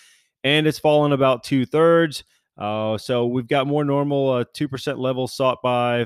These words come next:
federal policymakers. It's, uh, expected to be a tougher slog, according to, uh, U S A Today. So we still got a little bit of, uh, a way to go here.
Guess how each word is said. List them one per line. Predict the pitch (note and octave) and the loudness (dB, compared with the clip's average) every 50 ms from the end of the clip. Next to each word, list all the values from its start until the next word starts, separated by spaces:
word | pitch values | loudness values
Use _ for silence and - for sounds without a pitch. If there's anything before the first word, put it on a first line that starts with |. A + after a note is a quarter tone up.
| - - | -2 -2
federal | B2+ B2 B2+ B2+ B2 A#2 | -2 0 0 0 -2 -2
policymakers. | - B2+ B2 B2+ C3 B2+ - - C3 B2+ B2+ B2+ A#2+ - C3 B2+ A2+ A2 | -2 -2 0 0 0 0 -2 -4 -4 -2 -2 -2 -2 -2 -2 -4 -4 -6
It's, | - G#2+ G#2 F#2 - - | -6 -8 -8 -8 -8 -6
uh, | A2+ G#2+ G#2 G2+ G2+ | -4 -4 -4 -4 -4
expected | A2 - - - - A#2 - - A#2 G2+ | -6 -8 -8 -6 -6 -6 -6 -6 -8 -8
to | G#2 | -6
be | G2 G#2 G2+ | -4 -4 -4
a | F#2+ | -4
tougher | - - G#2+ G#2 - G#2 G#2 G#2 G#2 G2+ | -4 -4 -4 -4 -4 -4 -4 -4 -4 -6
slog, | - - - A2+ A2+ A#2 A#2 A2 G2+ F2+ E2 | -6 -8 -4 -2 2 2 4 4 2 2 0
according | F2+ E2+ - - G#2+ G2+ G2 G2 F#2 - - | -4 -6 -6 -6 -4 -4 -4 -6 -6 -10 -10
to, | - G2+ F#2+ F#2+ G2 G2 - _ _ - | -8 -8 -6 -4 -6 -6 -8 _ _ -10
uh, | F#2 | -8
U | F#2 F2+ F2 F#2+ F#2+ | -8 -6 -6 -6 -6
S | F#2 - | -6 -6
A | G#2+ G2 | -8 -8
Today. | - - G2+ A#2 C3 C3 | -8 -6 -4 -2 -2 -2
So | G#2 - A2 | -2 -4 -4
we | G#2+ G#2+ | -4 -4
still | - - F3 G3 | -2 -2 -2 0
got | C4 B3+ | 0 2
a | G3+ | 2
little | F#3+ F#3+ G3 F#3 | 2 4 4 6
bit | E3+ F3+ F3+ - | 4 4 2 2
of, | - - B2 B2+ A#2 G#2+ | 0 0 0 0 0 0
uh, | A2+ A#2 A#2 A2+ A2+ - | 0 0 2 2 2 0
a | - A2 | 0 -2
way | G#2 A#2+ B2+ C#3 | 0 2 2 2
to | C3 C3 | 2 0
go | G2+ A2 A2+ A2+ G#2 | 2 2 2 2 2
here. | F2+ G#2 G#2 F#2+ G#2 G#2+ | 0 0 -2 -2 -4 -4